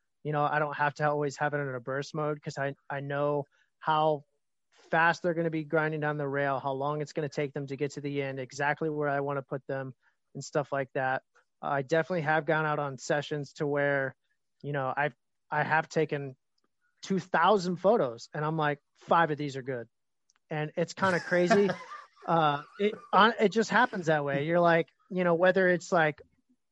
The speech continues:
Speaker 1: because of adjusting your, you know, your exposure, your aperture and things like that, um, you know, the depth, like, just sometimes it's, and it's all personal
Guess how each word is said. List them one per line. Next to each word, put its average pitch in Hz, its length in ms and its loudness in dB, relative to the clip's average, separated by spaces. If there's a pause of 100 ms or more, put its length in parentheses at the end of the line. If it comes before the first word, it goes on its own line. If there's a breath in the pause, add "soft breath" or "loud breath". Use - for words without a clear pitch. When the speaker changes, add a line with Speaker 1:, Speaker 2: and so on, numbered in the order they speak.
(480)
Speaker 1:
because 165 320 -2
of 139 160 -2
adjusting 185 800 0
your, 139 340 -4 (140)
you 160 100 -10
know, 143 100 -6
your 135 280 -6
exposure, 175 1000 0
your 135 220 -6
aperture 160 540 -2
and 147 120 -8
things 165 240 -8
like 151 200 -2
that, 156 340 0 (720 soft breath)
um, 139 540 -2
you 160 120 -6
know, 143 100 -4
the 131 140 -8
depth, 151 640 -2
like, 151 200 -6
just - 220 -6
sometimes 196 500 0
it's, - 300 -8 (300)
and 190 140 2
it's 208 120 2
all 262 120 4
personal 160 560 0